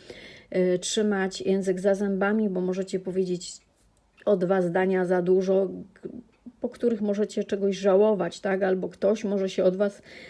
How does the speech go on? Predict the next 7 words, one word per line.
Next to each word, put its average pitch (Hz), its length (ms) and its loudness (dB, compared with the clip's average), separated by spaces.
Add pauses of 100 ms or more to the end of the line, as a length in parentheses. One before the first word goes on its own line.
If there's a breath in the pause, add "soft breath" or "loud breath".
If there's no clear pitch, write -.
(120)
nagle 196 360 0
odciąć 214 580 0 (880 loud breath)
lub, 202 440 6
ym, 196 760 4 (1700)
lub 196 340 2
też, 208 460 2
y, - 60 -4